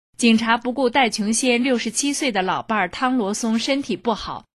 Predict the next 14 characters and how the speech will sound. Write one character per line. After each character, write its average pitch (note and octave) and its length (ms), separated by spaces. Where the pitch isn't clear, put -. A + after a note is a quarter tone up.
加 A#3 180
上 A3+ 240
因 A#3 220
妻 C#4 240
子 G3+ 160
被 A3+ 220
抓 A3 220
而 G3+ 200
身 C#4 260
心 C4 240
极 G3 200
度 G#3 180
憔 D#3+ 300
悴， G#3 340